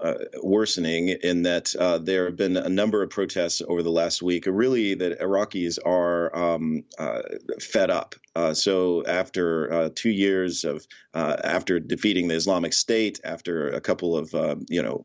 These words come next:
U S invasions, uh, U N sanctions, um, uh, they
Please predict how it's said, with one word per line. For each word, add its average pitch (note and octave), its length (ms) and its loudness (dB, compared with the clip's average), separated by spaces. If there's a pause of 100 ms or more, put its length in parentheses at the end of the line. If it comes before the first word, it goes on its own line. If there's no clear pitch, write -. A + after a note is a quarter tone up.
(120)
U G#2 220 2
S F#2+ 160 0
invasions, A2 680 0 (340)
uh, F#2 240 2
U A2 200 2
N G2+ 100 -2
sanctions, G#2 680 -2 (260)
um, F2+ 500 0
uh, E2 100 -2 (280)
they G2+ 540 2